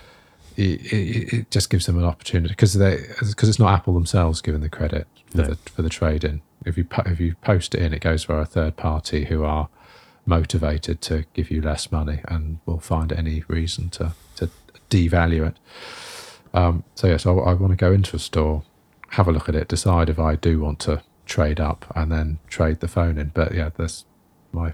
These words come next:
Speaker 1: my local one. I mean, they, they, they have popped in. They've, they have had 'em in stock on a couple of occasions when I'd looked, but I, I wasn't in a position to get over there. So at some point, I think the stars may well align when they, I both have the time and the energy to go and do it, and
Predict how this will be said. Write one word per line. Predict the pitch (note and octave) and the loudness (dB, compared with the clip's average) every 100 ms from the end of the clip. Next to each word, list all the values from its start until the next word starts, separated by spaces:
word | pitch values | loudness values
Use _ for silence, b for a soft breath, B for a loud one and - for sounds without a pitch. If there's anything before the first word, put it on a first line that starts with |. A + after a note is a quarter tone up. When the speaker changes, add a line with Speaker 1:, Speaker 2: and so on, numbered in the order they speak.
| - | -2
Speaker 1:
my | E2+ | -2
local | F2 E2+ - E2 | 0 -2 -2 -4
one. | E2 E2 | -2 -2
I | G#2 | 2
mean, | A2+ | 4
they, | B2 A#2+ | 4 4
they, | B2 A#2+ - | 2 0 2
they | C3+ | 4
have | D#3 - | 4 4
popped | D#3 - - | 0 2 4
in. | A2+ F#2 | 4 6
They've, | A#2 C#3 | 4 4
they | A#2 C3+ | 4 4
have | B2 D#3 D3+ | 6 4 4
had | D#3 C3+ | 2 4
'em | A#2 | 4
in | |
stock | A2+ - G#2 - - _ B B | 2 4 2 2 -10 _ B B
on | G#2 G2+ | 0 0
a | |
couple | - C3 | 2 0
of | F2 | 0
occasions | F#2 F2 E2 E2+ | 0 0 0 -2
when | D#2+ | -4
I'd | D#2+ | -4
looked, | D#2+ - | -6 -2
but | E2+ | 0
I, | F2 | 0
I | F#2 F2+ | 0 -2
wasn't | F2+ F2 F2 | -2 -4 -4
in | E2+ | -6
a | |
position | - - F2 - | -6 -6 -6 -4
to | |
get | F#2+ F2+ | 0 2
over | F2+ E2 | 2 0
there. | D#2+ D#2+ | -2 0
So | F#2 F2 B B B - | 0 -2 B B B -2
at | A#2+ | 2
some | C#3 | 4
point, | A#2+ F2+ | 4 4
I | F#2+ | 2
think | F#2+ | 0
the | |
stars | - - F#2 F2 - | -2 2 2 2 2
may | F2+ | 2
well | F2+ E2+ | 4 2
align | F2+ F2+ E2 D#2 | 2 4 2 2
when | E2 | 2
they, | E2+ E2 - _ - | 2 2 -2 _ -2
I | G2 F2+ | 2 2
both | F#2 E2+ - | 2 0 0
have | F2 | -4
the | - | -4
time | D#2+ F2+ E2 D#2+ | -2 0 0 0
and | |
the | E2 | 0
energy | E2 E2 D#2+ | 0 -2 -2
to | D#2 - | -6 -2
go | F2 D#2+ | 0 0
and | D#2 | 0
do | E2 | 0
it, | D#2 - - | 0 -4 -6
and | E2+ D#2+ | -4 -4